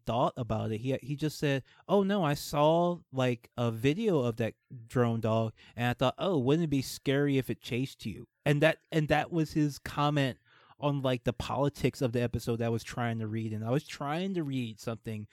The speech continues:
you know, f-, you know, some criticism about the present and some warning about the future in it, but it w-, just was like,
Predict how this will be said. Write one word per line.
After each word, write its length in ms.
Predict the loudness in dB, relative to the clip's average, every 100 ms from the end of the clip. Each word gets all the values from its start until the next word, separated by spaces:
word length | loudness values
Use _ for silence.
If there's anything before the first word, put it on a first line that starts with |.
| -20 -12
you 100 | -4
know, 180 | 0 0
f-, 100 | -2 _ -8
you 160 | -6
know, 180 | -4 -6 _ _ -8
some 200 | -6 -4
criticism 760 | 0 2 2 2 -2 0 -4 -8 -20 -8
about 380 | 0 4 4 2
the 80 | -6
present 600 | -4 0 0 0 -2 -4
and 260 | -6 -4 -4
some 220 | -2 0
warning 460 | 2 2 2 0 -2
about 220 | -4 -6
the 60 |
future 460 | -6 -4 -2 -4 -8
in 180 | -4 0
it, 180 | 0 0
but 240 | -2 -2 -2
it 80 | -4
w-, 160 | -2 2
just 300 | 2 4 2
was 220 | 2 2
like, 380 | 2 2 0